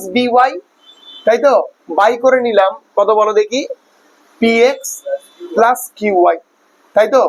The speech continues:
তাহলে এ এক্স রাখলাম, বি রাখলাম, ওয়াই এর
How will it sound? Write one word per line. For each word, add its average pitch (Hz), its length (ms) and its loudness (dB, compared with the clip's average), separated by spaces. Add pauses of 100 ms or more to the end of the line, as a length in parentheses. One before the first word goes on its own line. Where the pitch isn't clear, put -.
(540)
তাহলে 226 180 2 (200)
এ 233 100 0 (120)
এক্স 254 160 -4 (140)
রাখলাম, 240 320 2 (380)
বি 202 180 0
রাখলাম, 233 420 2 (120)
ওয়াই 196 200 6
এর 220 80 2